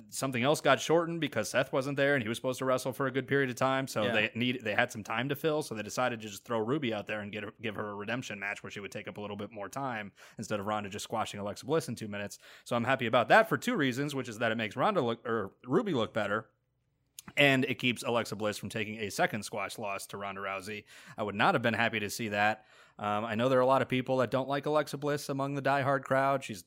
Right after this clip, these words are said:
Speaker 1: certainly not one of my favorites because I don't think that her in-ring performance skills are up there.
Speaker 2: Yep.
Speaker 1: But I do think she is a big star in this company. She's one of the biggest stars in the women's division. She sells a ton of merchandise. Uh, she gets great crowd reactions all the time.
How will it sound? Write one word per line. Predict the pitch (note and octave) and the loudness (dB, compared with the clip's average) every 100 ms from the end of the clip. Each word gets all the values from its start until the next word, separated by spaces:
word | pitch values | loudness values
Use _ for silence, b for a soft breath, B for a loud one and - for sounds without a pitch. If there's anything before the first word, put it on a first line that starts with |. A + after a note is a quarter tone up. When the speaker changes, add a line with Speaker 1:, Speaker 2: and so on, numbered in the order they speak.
| - | -8
Speaker 1:
certainly | A#2+ C3 C3+ | -6 -4 -2
not | C3+ C3 | -2 -2
one | |
of | C3 | -2
my | C3+ | -2
favorites | C3 C#3+ C#3 C#3 - | 0 0 0 -2 -4
because | G#2+ - G2+ | -8 -6 -4
I | |
don't | G#2 A#2 | -4 -6
think | - B2 A#2 | -6 -6 -2
that | A#2 | -2
her | A#2 | 0
in-ring | A#2+ A#2+ B2 | -2 -4 -4
performance | A#2 G#2+ B2+ A#2+ A2+ | -4 -2 -2 -2 -4
skills | C3 B2 B2+ | -4 -2 -2
are | |
up | B2 | -2
there. | C3 C3 B2+ - | 2 4 2 0
Speaker 2:
Yep. | - C3 - | 4 4 4
Speaker 1:
But | A#2 | 2
I | A#2 | 4
do | A2+ D3 | 2 0
think | E3 D#3 | 0 -4
she | - D3 | -2 0
is | C3 | 0
a | B2 | -2
big | A2+ B2 B2+ | -2 -2 -2
star | - A#2 B2+ C#3 | 0 2 4 2
in | |
this | C#3 - | 0 -2
company. | B2+ C#3 D#3+ F3 D#3+ | -2 -2 -2 -2 -6
She's | G#2 | -8
one | G2+ A2+ | -4 -2
of | C#3 | -2
the | C#3+ | 0
biggest | C#3+ C#3 | 0 0
stars | D3+ C#3+ C#3 | 2 2 2
in | |
the | C#3 | -2
women's | C#3 D3+ C#3+ | -2 -4 -4
division. | C#3+ D3+ C#3+ D3+ D3+ | -2 0 -2 -4 -6
She | C#3 G#2 | -8 -8
sells | F#2+ A#2 B2 | -4 -4 -2
a | B2 | -4
ton | C3+ | -4
of | C3+ | 0
merchandise. | C#3+ C#3 C#3 C#3 C#3 C3 - - A2 | -2 -2 -2 0 0 -2 -6 -8 -6
Uh, | G2+ | -6
she | F#2+ G2 | -6 -8
gets | A#2+ | -8
great | - C#3 | -4 -4
crowd | - C#3 C#3+ | 0 0 2
reactions | C#3 C#3+ C#3 C3+ | 2 0 -2 -2
all | C3+ | -2
the | C3 | 0
time. | C3+ C3+ C#3 | -2 -2 -2